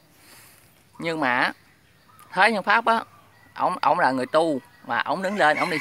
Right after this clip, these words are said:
xuyên tạc, xúc, xúc phạm ta không à. Bây giờ mấy anh chị á,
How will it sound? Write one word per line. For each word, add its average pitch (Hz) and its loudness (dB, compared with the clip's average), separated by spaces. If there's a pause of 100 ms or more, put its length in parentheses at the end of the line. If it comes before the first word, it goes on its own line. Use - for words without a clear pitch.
xuyên 151 -2
tạc, 123 -2 (240)
xúc, 220 -4 (1120)
xúc 220 -8
phạm 135 -2
ta 143 4
không 139 0
à. 123 -2 (1080)
Bây 151 0
giờ 135 6
mấy 180 0
anh 202 0
chị 135 -4
á, 180 0